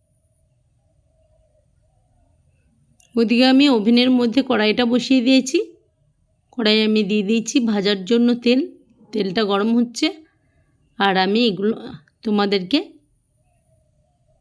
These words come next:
সবগুলো রেডি হয়ে গেছে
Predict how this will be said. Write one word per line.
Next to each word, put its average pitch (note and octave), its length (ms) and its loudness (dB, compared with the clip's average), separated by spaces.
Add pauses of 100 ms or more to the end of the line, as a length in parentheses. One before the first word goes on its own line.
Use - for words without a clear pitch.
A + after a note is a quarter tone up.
(2500)
সবগুলো A3 560 0
রেডি G#3 280 4
হয়ে A#3+ 220 2
গেছে A#3+ 260 -2